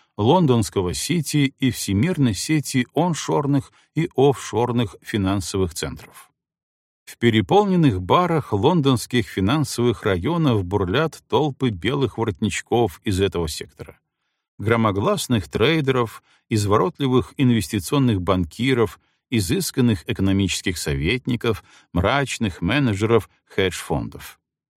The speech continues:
За закрытыми дверями шикарного Мейфера русские олигархи берут кредиты для горнодобывающих предприятий,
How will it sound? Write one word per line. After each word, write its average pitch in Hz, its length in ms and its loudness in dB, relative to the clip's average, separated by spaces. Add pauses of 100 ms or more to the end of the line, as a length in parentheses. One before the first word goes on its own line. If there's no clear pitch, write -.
(420)
За 113 340 4
закрытыми 160 680 2
дверями 127 600 2
шикарного 135 760 0
Мейфера 104 720 -2
русские 139 520 0
олигархи 127 540 -2
берут 113 360 0
кредиты 117 580 -2
для 107 260 2
горнодобывающих 107 1120 0
предприятий, 117 840 -2